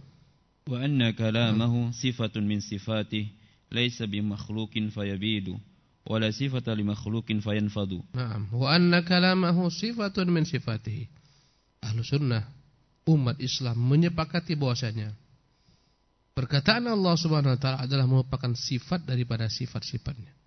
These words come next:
Speaker 2: Jadi Allah disifati dengan berkata-kata. Ya. Tentunya ahlu bidah menolak. Kata mereka, tak mungkin Allah berkata-kata. Berarti dia menyamai makhluk. Ya,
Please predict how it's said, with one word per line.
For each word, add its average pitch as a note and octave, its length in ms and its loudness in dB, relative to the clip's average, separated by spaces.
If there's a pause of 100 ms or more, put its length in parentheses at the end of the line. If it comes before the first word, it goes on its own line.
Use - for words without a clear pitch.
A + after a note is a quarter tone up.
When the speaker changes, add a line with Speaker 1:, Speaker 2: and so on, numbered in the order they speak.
(340)
Speaker 2:
Jadi B2+ 200 -2
Allah C3 280 0
disifati B2 480 -2
dengan A#2+ 240 0
berkata-kata. D#3+ 1040 -2 (1800)
Ya. B2 280 -2 (1500)
Tentunya B2 400 -2
ahlu B2 200 4
bidah C#3+ 240 2
menolak. C#3 400 0 (160)
Kata - 200 -6
mereka, C#3 320 0
tak - 160 -6
mungkin D#3 280 -2
Allah D#3 160 -2
berkata-kata. D3 680 -6 (680)
Berarti A#2 280 -4
dia C3 140 2
menyamai B2+ 380 4
makhluk. D#3 400 4 (1200)
Ya, B2+ 240 2